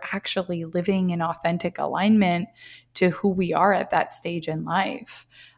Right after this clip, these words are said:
um, and constantly trying to reach that deeper level of better understanding, because with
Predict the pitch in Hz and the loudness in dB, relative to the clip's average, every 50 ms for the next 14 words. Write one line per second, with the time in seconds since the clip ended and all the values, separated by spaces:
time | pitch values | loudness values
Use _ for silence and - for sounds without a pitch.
0 | _ - 170 165 160 160 160 170 170 175 - - - 170 175 185 - - - - | _ -4 -2 0 2 2 2 0 -2 -4 -2 -2 0 0 0 0 -2 -4 -6 -6
1 | - 175 160 160 - - 165 165 180 185 - - 160 - 156 165 160 - - - | -6 -6 -6 -6 -6 -6 -4 -2 -2 -2 -2 -4 -4 -4 -4 -4 -4 -2 -2 0
2 | 160 160 - - - - 190 185 185 - 175 170 165 175 165 160 - 180 170 160 | 0 0 -2 -4 -2 0 0 0 0 0 -2 -2 0 0 -2 0 0 0 0 0
3 | 160 160 - - 151 156 170 165 156 160 160 160 156 - - - - 185 208 262 | -2 -4 0 0 2 2 4 2 2 2 2 0 0 -2 -2 0 2 4 4 4
4 | 339 277 185 - - - - - 175 175 - - 170 170 - - - 185 180 180 | 4 4 0 0 -2 -4 -4 -4 -6 -4 0 0 0 0 0 2 2 2 2 2
5 | - | -2